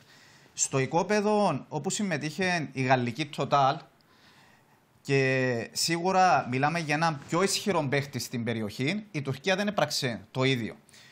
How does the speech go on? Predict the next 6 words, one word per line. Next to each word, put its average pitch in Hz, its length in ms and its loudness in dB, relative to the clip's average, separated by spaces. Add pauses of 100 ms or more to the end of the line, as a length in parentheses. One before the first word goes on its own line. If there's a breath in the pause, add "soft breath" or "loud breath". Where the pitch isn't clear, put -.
(280 loud breath)
Όμως, 160 640 0
για 131 160 0
να 135 60 2
ξεκαθαρίσω 139 480 -2
κάποια 175 300 -2
πράγματα, 151 640 0